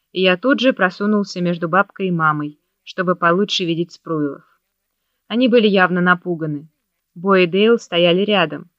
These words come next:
глаза у них бегали. Телли изучала грязь у себя на босых ногах, не поднимая на нас глаз.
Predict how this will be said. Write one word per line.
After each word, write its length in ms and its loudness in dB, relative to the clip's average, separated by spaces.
глаза 320 2
у 40 2
них 180 -2
бегали. 520 -6
Телли 320 6
изучала 440 0
грязь 400 -2
у 40 -12
себя 280 -6
на 80 -2
босых 400 -4
ногах, 540 -4
не 100 -6
поднимая 460 0
на 100 0
нас 220 -2
глаз. 480 -2